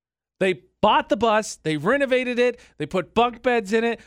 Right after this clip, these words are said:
a rooftop deck, and three of them, three of the seven, went on a, are on currently a summer-long cross-country road trip.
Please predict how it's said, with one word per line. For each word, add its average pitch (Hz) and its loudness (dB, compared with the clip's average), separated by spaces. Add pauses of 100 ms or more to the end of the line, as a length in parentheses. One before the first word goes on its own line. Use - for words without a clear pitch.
(120)
a - -6
rooftop 233 -2
deck, 196 -2 (360)
and 175 0
three 302 0
of 185 0
them, 151 -2 (100)
three 240 -2
of 190 -4
the 165 -6
seven, 170 -2 (1400)
went 208 2
on 208 0
a, 180 -2
are 170 0
on 185 0 (180)
currently 175 -2
a 151 0
summer-long 190 -2
cross-country 175 -4
road 135 -4
trip. 95 -14